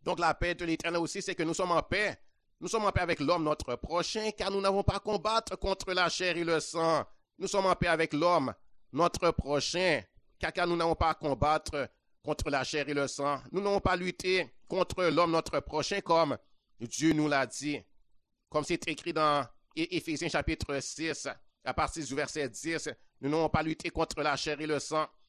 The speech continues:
Nous n'avons, nous n'avons pas à lutter contre l'homme, notre prochain. Nous avons pardonné l'homme, comme Jésus nous l'a commandé. Donc, si nous voulons avoir la paix, nous devons pardonner l'homme. C'est très important. Nous devons pardonner l'homme,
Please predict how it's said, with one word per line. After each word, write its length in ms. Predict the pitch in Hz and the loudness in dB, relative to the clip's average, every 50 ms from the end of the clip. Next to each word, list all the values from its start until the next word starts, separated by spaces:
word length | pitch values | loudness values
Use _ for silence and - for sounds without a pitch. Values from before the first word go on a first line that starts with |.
| _ _ _ | _ _ _
Nous 80 | - 143 | -4 0
n'avons, 200 | 160 165 170 165 | 0 0 2 0
nous 100 | 170 170 | 0 2
n'avons 160 | 180 175 170 | 2 2 4
pas 100 | - 180 | 4 2
à 20 | |
lutter 260 | 180 185 180 - 190 185 | 2 0 -4 -6 -8 -2
contre 340 | - 180 175 - - 175 | 0 0 0 0 0 0
l'homme, 180 | 165 160 175 170 | 2 2 2 2
notre 280 | 170 175 - - 185 170 | 2 0 2 0 0 -2
prochain. 480 | - - 180 180 - - 190 196 185 - - _ _ _ _ | 0 0 0 0 2 0 0 0 -2 -2 -6 _ _ _ _
Nous 200 | - 160 175 165 | 0 2 4 6
avons 140 | 180 180 180 | 6 6 8
pardonné 680 | - 175 170 175 156 - - 170 170 165 175 196 190 | 6 6 6 4 2 2 2 2 2 4 2 2 2
l'homme, 340 | 156 160 160 151 135 127 104 - _ - - | 4 4 4 4 2 0 -4 -8 _ -20 -4
comme 200 | - 139 151 156 | -2 0 2 2
Jésus 300 | 139 - 165 160 147 180 | 0 0 0 0 0 0
nous 80 | 185 175 | 0 2
l'a 140 | 180 180 170 | 2 2 2
commandé. 580 | - 185 185 190 180 180 - 202 208 208 - - - - _ _ _ _ _ _ _ _ _ _ | 2 2 4 4 2 2 0 -2 -2 -2 -4 -8 -18 -20 _ _ _ _ _ _ _ _ _ _
Donc, 160 | - 131 135 | -8 -6 -6
si 100 | - - | -2 -2
nous 220 | 170 170 170 160 139 | 0 2 2 2 2
voulons 240 | 131 160 170 175 160 | 2 2 4 6 6
avoir 200 | 147 139 151 147 | 6 4 4 4
la 120 | 143 131 | 2 2
paix, 100 | - 185 | 2 0
nous 140 | 185 170 156 | 0 0 0
devons 240 | - - 143 139 135 | 0 0 0 0 0
pardonner 500 | - 131 127 127 - - 131 127 127 131 | 2 0 -2 -2 -2 -4 -2 -2 -2 0
l'homme. 240 | 135 160 165 139 | 2 2 2 2
C'est 140 | 123 - 151 | 0 -4 -8
très 260 | - - - 160 147 | -6 -4 -2 -2 0
important. 540 | 160 151 135 - 147 143 - - 175 170 127 - - - - - | 0 0 2 2 0 0 0 -2 -2 -2 -2 -4 -8 -16 -8 -6
Nous 100 | 143 151 | -4 0
devons 160 | 143 165 156 | 2 2 4
pardonner 600 | 143 - 160 160 165 160 - - 156 156 160 156 | 4 4 4 4 4 2 0 -2 0 0 2 2
l'homme, 280 | 147 156 175 202 226 | 4 4 4 4 4